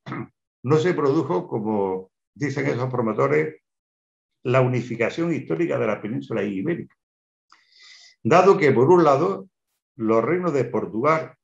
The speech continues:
y de Navarra siguieron siendo independientes y que, por otro, el matrimonio de Isabel segunda de Castilla y Fernando segundo de Aragón solo estableció de manera consciente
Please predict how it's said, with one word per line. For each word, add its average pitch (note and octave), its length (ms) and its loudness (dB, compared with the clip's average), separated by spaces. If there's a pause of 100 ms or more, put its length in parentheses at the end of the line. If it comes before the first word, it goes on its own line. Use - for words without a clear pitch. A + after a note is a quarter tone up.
(100)
y A2 140 -6
de E3 120 -4
Navarra C#3 580 0 (420)
siguieron F3 880 2 (560)
siendo D#3+ 400 -4
independientes G#2 1080 -4 (400)
y F3 180 -4
que, F3+ 100 -2
por D#3+ 160 0
otro, C#3+ 500 0 (360)
el F#2+ 200 -6
matrimonio B2 640 -2
de G#2+ 100 -4
Isabel A#2 360 -6
segunda A2+ 440 -4
de A2 160 -4
Castilla A#2+ 680 -4 (460)
y F#2+ 100 -4
Fernando B2+ 420 -4
segundo G#2 420 -4
de C3 80 2
Aragón A2+ 460 0 (280)
solo E3 300 0
estableció G2+ 600 -4
de A#2 120 -8
manera C3+ 280 -8
consciente A#2 720 -6